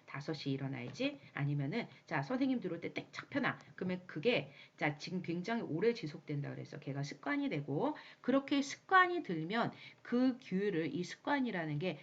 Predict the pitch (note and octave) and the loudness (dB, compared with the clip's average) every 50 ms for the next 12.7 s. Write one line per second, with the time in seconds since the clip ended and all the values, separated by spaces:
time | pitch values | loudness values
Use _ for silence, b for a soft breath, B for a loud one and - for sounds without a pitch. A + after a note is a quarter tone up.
0 | B B - - - - - - A4+ G#4+ F#4+ B3+ F#3 E3 D#3 C#3+ C#3 - C3 B2+ | B B -4 -4 -4 -4 -2 -2 0 0 0 0 0 0 0 -2 -2 -2 -4 -8
1 | B2 - - - - A#2+ C3+ D3 - - F#4 G#4+ A4+ A4 - - A#3+ C4+ D#4 C#4+ | -8 -10 -10 -8 -6 -6 -6 -6 -4 -2 0 0 0 -2 -2 0 2 4 4 4
2 | F3+ D#3 E3+ G3+ B3 B3+ - E3 D3 - - G3 A#3 B3 A#3 - D#3+ E3 D#3+ - | 2 2 -2 -2 -2 -2 -4 -6 -8 -6 -6 -4 -4 -4 -4 -4 -6 -6 -6 -8
3 | - - - - - D4 G#3 D3 D3 B B B B - - - A#3+ G#3+ F3 E3 | -10 -12 -12 -10 -6 -4 -4 -4 -6 B B B B -8 -6 -2 -2 -2 -2 -2
4 | - D#3 D3+ D#3+ D#3+ D#3 - - F4+ F4 F4 F4+ F4 E4+ B3+ D3 D3 E3 E3+ - | -2 -2 -2 -2 -4 -6 -6 -6 -4 -2 -2 -2 -2 0 0 0 0 -2 -4 -8
5 | - - - C#4 - B B B B - - - G#3 F#3+ - A#3+ A3+ A#3 A#3 A3+ | -10 -6 -2 -2 -2 B B B B -10 -6 -4 -4 0 -2 -2 0 0 -2 -2
6 | - D#3 D3 D#3 D#3 E3+ F3+ C4+ D4+ D#4 D4 B3+ G3+ F#3+ - B3 A#3+ A#3 F#3 F3 | -2 -4 -4 -4 -4 -2 0 2 4 4 4 2 0 -4 -2 -2 -2 -2 -2 -6
7 | D#3 D3 C#3+ C#3+ C#3+ C#3+ - - C3+ C#3+ G3 B3 B B B B - C#3 C#3+ C#3+ | -6 -4 -4 -4 -6 -6 -6 -4 -4 -2 -2 -4 B B B B -8 -8 -6 -4
8 | C#3 D3 C#3 C#3+ D3 G3 C#4 E4+ F4+ - - - - D3 C#3 B2+ - - - _ | -4 -2 0 0 0 2 0 0 0 -2 -10 -12 -12 -10 -10 -10 -12 -12 -16 _
9 | _ _ _ _ _ _ _ _ _ _ _ _ _ _ _ _ - _ _ - | _ _ _ _ _ _ _ _ _ _ _ _ _ _ _ _ -20 _ _ -20
10 | _ _ - _ _ _ _ _ _ _ B B B B B B B - F#3+ F#3+ | _ _ -20 _ _ _ _ _ _ _ B B B B B B B -2 2 4
11 | D3+ D#3 D3+ F3+ E3 D#3+ E3 D#3+ D3+ F3 F#3 F#3 G3+ G#3 F#3+ G3+ G3 - C#4+ C#4+ | 4 4 4 2 -2 0 0 -2 -2 -2 -2 -2 -2 -2 -2 -2 -2 0 0 0
12 | C4+ C#4 - G#3+ G3 F#3 F3 E3+ D#3+ E3 F#3+ B3+ E4+ F#4 | 0 0 -2 -4 -4 -2 -2 -2 -2 0 2 2 2 0